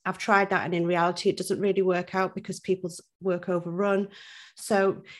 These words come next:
if you've got deadlines in mind, your virtual assistant will adhere to them, but they need the free rein of when to actually do that work.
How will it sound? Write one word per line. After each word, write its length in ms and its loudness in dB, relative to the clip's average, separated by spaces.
if 180 -2
you've 140 -2
got 240 0
deadlines 480 2
in 100 2
mind, 420 4
your 140 2
virtual 400 2
assistant 520 2
will 280 6
adhere 380 2
to 160 -2
them, 320 2
but 320 2
they 80 2
need 200 4
the 60 2
free 260 6
rein 300 6
of 100 -2
when 220 2
to 160 -2
actually 340 -2
do 220 0
that 220 -2
work. 380 -2